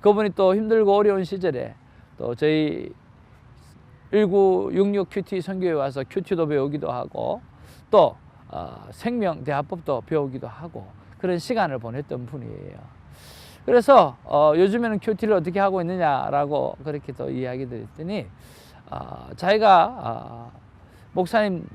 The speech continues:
큐티 영상도 이렇게 늘 보지만 또 하나, 아, 아프리카 케냐,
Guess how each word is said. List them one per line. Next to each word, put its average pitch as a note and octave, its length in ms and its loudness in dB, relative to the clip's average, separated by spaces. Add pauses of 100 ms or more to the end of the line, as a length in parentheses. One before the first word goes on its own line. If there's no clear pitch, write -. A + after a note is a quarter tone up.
(120)
큐티 G3+ 340 -2
영상도 E3+ 680 0
이렇게 C3 280 -8
늘 C3+ 240 -4
보지만 D3 680 -4 (460)
또 D4 160 10
하나, F#3+ 580 0 (360)
아, G#2 220 -16
아프리카 A3 420 -2
케냐, B3 540 -2